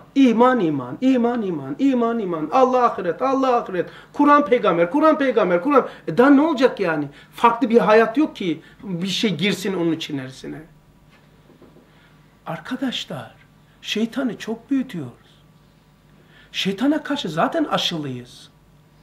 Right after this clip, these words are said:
Şeytan demedi mi televizyona git, gitme derse? "Ne yorgunsun, yemek bile yemedin." demedi mi bu akşam? Dinledin mi onu? Yok. E, bugün sen dinlememişsin de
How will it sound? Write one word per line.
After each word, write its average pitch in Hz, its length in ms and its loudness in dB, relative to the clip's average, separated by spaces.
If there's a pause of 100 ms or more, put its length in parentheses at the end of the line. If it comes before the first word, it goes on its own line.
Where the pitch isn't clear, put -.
(380)
Şeytan 247 380 2
demedi 262 280 -2
mi 185 120 -6
televizyona 185 540 -2
git, 147 440 -10 (240)
gitme 170 360 -8
derse? 127 440 -10 (280)
"Ne 220 100 -2
yorgunsun, 180 840 -2
yemek 302 400 4
bile 254 180 2
yemedin." 185 420 -2 (200)
demedi 330 320 4
mi 226 160 6
bu 175 80 -2
akşam? 139 320 -10 (640)
Dinledin 302 380 8
mi 233 100 8
onu? 247 280 2 (400)
Yok. 208 360 4 (180)
E, 233 140 6
bugün 392 240 6
sen 359 360 4
dinlememişsin 330 760 6
de 170 260 2